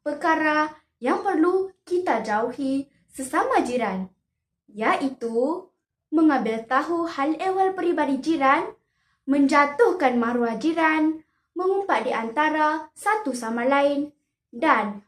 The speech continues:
bersifat sombong. Di samping itu, terdapat juga akibat apabila kita tidak menghormati jiran, seperti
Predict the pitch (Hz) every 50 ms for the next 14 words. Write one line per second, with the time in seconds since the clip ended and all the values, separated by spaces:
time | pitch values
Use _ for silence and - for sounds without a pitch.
0 | _ _ - 220 233 240 233 220 214 - 277 311 339 330 - 339 285 240 226 214
1 | 202 202 190 185 185 185 185 - _ _ _ _ _ _ _ _ _ _ _ _
2 | _ _ _ _ _ - _ _ - 254 247 247 269 277 269 - 427 - - 302
3 | 262 - 240 233 214 220 240 269 - - _ _ _ _ _ 285 262 226 233 233
4 | 240 403 349 320 320 339 320 330 339 330 330 330 339 339 - - - _ _ _
5 | _ - 427 427 - 311 214 214 214 214 220 220 220 - - _ _ - 240 247
6 | 254 247 233 233 220 214 220 214 - - 320 330 330 - 339 320 311 311 311 320
7 | 320 - _ _ _ _ - 214 190 185 262 359 381 381 370 349 339 302 294 285
8 | 302 - 302 254 277 277 277 269 247 247 240 240 240 247 - - _ _ _ _
9 | _ - - - 415 453 453 453 254 226 - - - 220 214 214 214 220 240 285
10 | 370 415